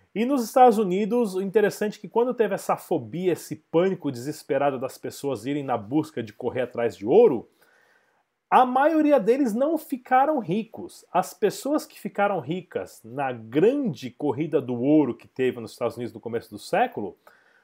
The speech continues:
foi as pessoas que vendiam as picaretas e as ferramentas pra extrair ouro.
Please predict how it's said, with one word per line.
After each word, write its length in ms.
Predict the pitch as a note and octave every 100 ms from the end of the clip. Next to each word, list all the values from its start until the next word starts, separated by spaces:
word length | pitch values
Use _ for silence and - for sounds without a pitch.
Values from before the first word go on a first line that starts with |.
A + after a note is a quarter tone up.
| _
foi 460 | - - A3 C#4 -
as 260 | F3+ G3+ -
pessoas 540 | A3 F3+ - A#3 B3
que 120 | A#3
vendiam 460 | G#3 A3+ D#3 G#3+ B3+
as 220 | - -
picaretas 840 | - B3 B3 G3 F#3+ A#3+ - A#3
e 60 | G3
as 240 | G3+ -
ferramentas 800 | - G#3+ A3+ F#3+ G#3+ B3+ C4 B3
pra 240 | - G#3 B3
extrair 520 | - - A3 A#3 D4
ouro. 440 | F#3+ A3+ C3+ F#2+